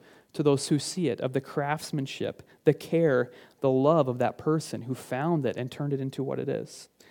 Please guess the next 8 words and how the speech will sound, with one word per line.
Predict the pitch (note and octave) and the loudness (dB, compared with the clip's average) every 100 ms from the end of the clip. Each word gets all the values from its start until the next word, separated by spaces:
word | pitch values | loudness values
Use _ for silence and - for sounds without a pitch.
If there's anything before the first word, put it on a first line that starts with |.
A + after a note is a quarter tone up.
| - - - - | -20 -20 -20 -10
to | D3+ | -6
set | - D3+ | 2 4
it | D#3 | 4
apart | D#3 D#3 C3+ | 4 2 0
for | - B2+ | 0 0
this | B2 A#2+ | 0 0
new | C#3 C3+ | -2 -2
purpose. | - B2+ - - C3+ - | -2 -4 -4 -8 -10 -18